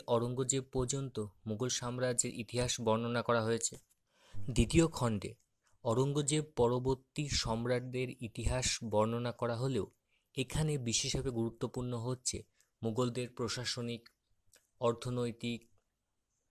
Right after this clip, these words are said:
স্থাপত্য ভাস্কর্য, এই অধ্যায়গুলি খুব গুরুত্বপূর্ণ এবং যথেষ্ট তথ্যবহুল। অনিরুদ্ধ রায়ের আরেকটি বই দেখার কথা বলবো, সেটি হলো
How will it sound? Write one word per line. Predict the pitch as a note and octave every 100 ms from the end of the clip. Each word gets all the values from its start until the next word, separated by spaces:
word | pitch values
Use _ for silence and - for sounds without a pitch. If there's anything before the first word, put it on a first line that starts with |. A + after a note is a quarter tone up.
| _ _
স্থাপত্য | - - A#2 B2+ - B2+
ভাস্কর্য, | A2+ A#2 - - B2 A#2+ A2 A#2+ A#2+ _ _ _ _ -
এই | D3 F3 D3+
অধ্যায়গুলি | A#2+ A#2 A2 C3 B2+ A2+ G#2+
খুব | - E3+ B2
গুরুত্বপূর্ণ | - A2+ - G#2 G2+ F#2 F2+ - _ _ _ _ _ _ _ _ - G2+ G2+
এবং | D3 D3 F3
যথেষ্ট | C#3 C3 D#3 - G3
তথ্যবহুল। | - D#3+ D#3 D3 A2+ - F2+ F2+ _ _ _ _ _ _ _ _ _ _ _ _ _ _ - - - -
অনিরুদ্ধ | C3 D3 F#3 E3+ F#3+
রায়ের | F3 G#2+ G#2+ -
আরেকটি | B2 C#3 - F#3
বই | E3+ E3
দেখার | B2+ C3+ D3+
কথা | D#3 D3+
বলবো, | C#3+ D#3 C#3 G2 G#2 _ _ _ _ _ _
সেটি | - A#2 E3+
হলো | D3+ C3+